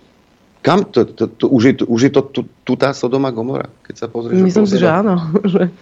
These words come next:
Speaker 2: že už iba naspäť sa dá ísť, ako, neviem, či sa dá ísť ešte do väčší-, do väčšej, akože,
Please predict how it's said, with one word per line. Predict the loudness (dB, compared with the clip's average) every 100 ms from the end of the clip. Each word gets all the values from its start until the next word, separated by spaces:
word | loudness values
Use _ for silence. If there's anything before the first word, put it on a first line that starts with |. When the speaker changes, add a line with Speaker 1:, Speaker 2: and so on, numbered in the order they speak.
| -6 -6 -4
Speaker 2:
že | -2
už | 2 4
iba | 4
naspäť | 4 4 2 -2 -2
sa | -2
dá | -4 -4
ísť, | -4 -4
ako, | -6 -6 -6
neviem, | -2 0 0
či | 0
sa | -2
dá | 0 0
ísť | 0
ešte | -4 -4
do | -2
väčší-, | -2 0 -2
do | 0 2
väčšej, | 2 2 2 2
akože, | 0 0 -2